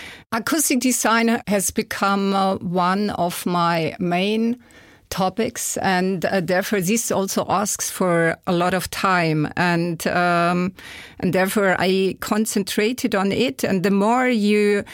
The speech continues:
you deal with, uh, with the problems, and the more you deal with the materials, the more you get aware of it. And, uh, after a while, you try out more and more things. And, uh, in the fields of acoustic, I'm now,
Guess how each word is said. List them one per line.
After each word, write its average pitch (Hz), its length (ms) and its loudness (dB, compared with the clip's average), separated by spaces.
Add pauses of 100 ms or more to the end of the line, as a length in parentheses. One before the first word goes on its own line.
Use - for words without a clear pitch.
(280)
you 208 160 0
deal 247 500 2
with, 196 380 -2
uh, 185 280 2
with 190 180 -2
the 190 80 0
problems, 220 560 0
and 180 200 0
the 190 60 0
more 190 240 2
you 202 140 0
deal 202 260 0
with 196 340 -2
the 185 280 0
materials, 180 580 0
the 185 100 0
more 190 200 2
you 208 100 0
get 180 180 0
aware 170 380 2
of 156 220 -2
it. - 280 -4 (120)
And, 185 480 0
uh, 190 340 0 (500)
after 233 300 0
a 214 40 0
while, 226 640 2
you 196 500 0 (140)
try 247 340 2
out 202 220 2
more 214 240 2
and 208 100 2
more 180 160 2
things. 175 580 -2 (220)
And, 185 460 0
uh, 185 220 0
in 220 140 2
the 214 100 0
fields 247 300 -2
of 226 140 0
acoustic, 233 600 0 (100)
I'm 254 500 2
now, 226 440 2